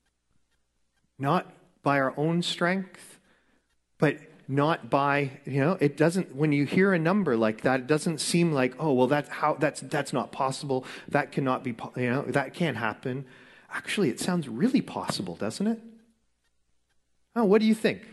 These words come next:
Does it sound, does it sound unrealistic that you would be able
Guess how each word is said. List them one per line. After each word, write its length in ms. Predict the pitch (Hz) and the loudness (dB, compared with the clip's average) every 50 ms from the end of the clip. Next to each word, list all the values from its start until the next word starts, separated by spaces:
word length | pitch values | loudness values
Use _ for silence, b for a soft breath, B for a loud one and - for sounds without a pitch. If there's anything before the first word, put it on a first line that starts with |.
| - _ _ _ _ _ _ _ _ | -20 _ _ _ _ _ _ _ _
Does 140 | - 156 214 | 0 0 0
it 80 | - | 0
sound, 340 | - - 202 175 190 214 196 | 2 2 4 4 4 2 0
does 100 | 190 208 | 0 0
it 120 | 214 170 | -2 0
sound 340 | - - 214 202 208 202 196 190 - | 0 2 2 4 4 2 0 0 2
unrealistic 960 | 185 202 208 202 190 202 202 196 175 175 180 - - - - 208 214 208 - | 2 2 2 2 4 6 6 6 6 6 4 2 0 2 2 0 0 -2 -4
that 140 | - 151 139 | -4 -2 2
you 160 | 151 170 185 | 2 4 4
would 160 | 190 190 165 | 4 4 2
be 180 | 160 180 160 151 | 2 2 4 4
able 380 | 156 165 160 175 180 190 190 | 4 4 2 2 0 -2 -2